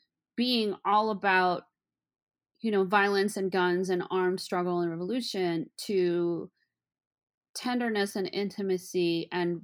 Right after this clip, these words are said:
really wooing a young woman to be your life partner? And I actually don't think that those two things are unrelated. I think they're very related in that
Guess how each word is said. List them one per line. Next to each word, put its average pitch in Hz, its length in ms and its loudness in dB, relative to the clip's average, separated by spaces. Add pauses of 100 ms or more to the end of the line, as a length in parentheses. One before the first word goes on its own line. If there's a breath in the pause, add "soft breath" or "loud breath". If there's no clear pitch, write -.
really 185 400 0
wooing 185 540 2
a - 100 -6
young 170 320 0
woman 175 420 0
to 175 140 -8
be 160 560 -4
your 170 160 -6
life 220 380 -4
partner? 151 580 -10 (1400 soft breath)
And 254 120 10
I 269 140 8
actually 269 420 2
don't 202 240 2
think 220 180 -2
that 180 120 -6
those 190 220 -2
two 202 160 -2
things 185 260 -2
are 175 80 -8
unrelated. 175 580 0
I 160 100 -4
think 175 260 -4
they're 170 120 -4
very 180 420 0
related 156 640 -6
in 185 320 0
that 170 360 -4